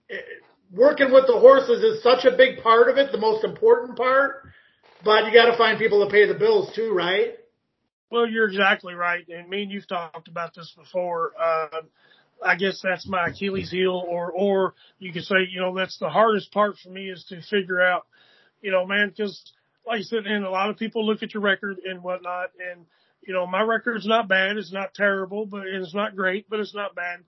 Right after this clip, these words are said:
Speaker 2: But also, you know, it's kind of, it takes the owner to really wanna dig into it and say, "Okay, yeah, it's not bad." But, you know, if you look at the horses he had,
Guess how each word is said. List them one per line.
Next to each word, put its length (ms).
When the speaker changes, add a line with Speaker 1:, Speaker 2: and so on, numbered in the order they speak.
Speaker 2:
But 160
also, 600
you 120
know, 400
it's 160
kind 280
of, 160
it 340
takes 260
the 80
owner 320
to 80
really 280
wanna 240
dig 240
into 320
it 60
and 100
say, 240
"Okay, 300
yeah, 220
it's 140
not 220
bad." 340
But, 380
you 120
know, 220
if 180
you 100
look 240
at 120
the 100
horses 420
he 160
had, 580